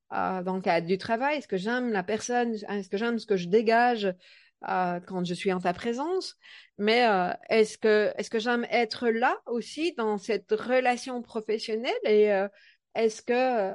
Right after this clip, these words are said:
est-ce que, est-ce que j'aime la femme qui revend ce congrès de Wans, euh, avec cette intention ? Euh, est-ce que,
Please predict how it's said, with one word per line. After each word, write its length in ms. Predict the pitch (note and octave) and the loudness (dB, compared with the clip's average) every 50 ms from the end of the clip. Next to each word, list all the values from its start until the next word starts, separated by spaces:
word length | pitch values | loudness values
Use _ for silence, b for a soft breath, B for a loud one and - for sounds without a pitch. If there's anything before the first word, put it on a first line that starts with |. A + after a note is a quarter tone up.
| - - - | -6 -6 -6
est-ce 180 | G#3+ G#3 - | -6 -6 -4
que, 400 | - A3+ G#3+ G#3+ G#3 G3+ G3 - - | 0 2 2 4 4 2 -2 -4 -10
est-ce 120 | - - | -12 -10
que 100 | - G#3+ | -6 -6
j'aime 360 | G#3 A3 B3+ C#4 C#4+ C#4+ C4+ B3+ | -4 0 0 0 2 0 0 0
la 160 | A3+ A3 A3 | 0 0 -2
femme 500 | A3 - C#4 D4+ D#4+ D#4+ D4+ C#4+ C4+ - | -2 -4 -2 0 0 2 0 0 -2 -4
qui 160 | - A#3+ A3 | -2 -2 -2
revend 460 | G3+ A3+ A#3 A3 A3 B3+ D#4 F4+ F#4+ F4+ | 0 0 0 0 0 -2 -2 -4 -4 -4
ce 140 | - C4+ | -4 -6
congrès 440 | B3 - A#3+ A#3 A3+ G#3+ A3+ A#3+ A#3 | -4 -2 -2 -2 0 2 2 2 2
de 80 | G#3+ A3+ | 4 4
Wans, 360 | A3+ A3 A3+ B3 C#4 D4+ D#4+ D4 - - - B B B B B B B B B _ - - | 2 4 2 2 0 -2 -2 -2 -4 -8 -10 B B B B B B B B B _ -10 -6
euh, 760 | - - G3+ F#3+ F#3+ F#3+ F#3 F#3 - - - E3+ F3+ F3 A2 - - _ _ - | -2 0 2 2 2 2 2 0 0 0 2 2 2 2 0 -2 -4 _ _ -4
avec 340 | - A3+ A3 G#3 A3+ A#3+ A#3 | -2 -2 0 2 0 0 -2
cette 240 | - - A3+ A3 A#3+ | -2 -6 -6 -4 -4
intention ? 760 | G#3+ G#3+ G3+ - A3 G#3 F#3+ - - C4+ D4 D#4+ E4+ E4+ E4 _ _ _ _ _ - - | -6 -6 -4 -4 -4 -4 -4 -4 -6 -6 -4 -4 -6 -8 -10 _ _ _ _ _ -8 -4
Euh, 720 | - - - - - - B2+ - - E2+ - C2+ B1 C2 - - - - - - - - - - - - | -2 0 0 0 0 -2 -2 -4 -4 -6 -6 -6 -6 -8 -8 -8 -8 -10 -10 -10 -10 -10 -12 -12 -12 -6
est-ce 280 | - - G#3+ G#3 - - | -2 0 0 0 0 -2
que, 100 | - A3+ | 0 2